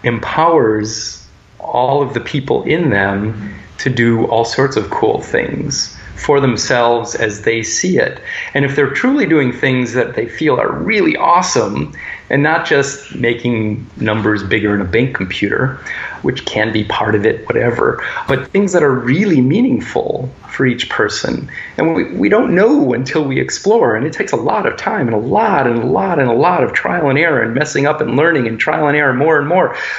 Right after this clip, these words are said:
But if each person is on that path doing that, they find things that are cool, which means that people in the community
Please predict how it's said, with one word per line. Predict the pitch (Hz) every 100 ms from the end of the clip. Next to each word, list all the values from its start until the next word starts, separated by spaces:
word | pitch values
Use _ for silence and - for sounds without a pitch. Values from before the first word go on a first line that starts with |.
| -
But | 151 -
if | 143
each | 190 185
person | - 226 - 151
is | 131
on | 151 160
that | 151 - -
path | - 190 147 123
doing | 143 180 185 110
that, | 104 107 117 - - - - -
they | 151
find | 175 - 160 196 190
things | 135 123
that | 123 120
are | 123
cool, | - 220 208 135
which | 123 -
means | 151 151 131
that | 131 - -
people | - 185 147
in | 143
the | 131
community | - 135 180 175 139 131 123 123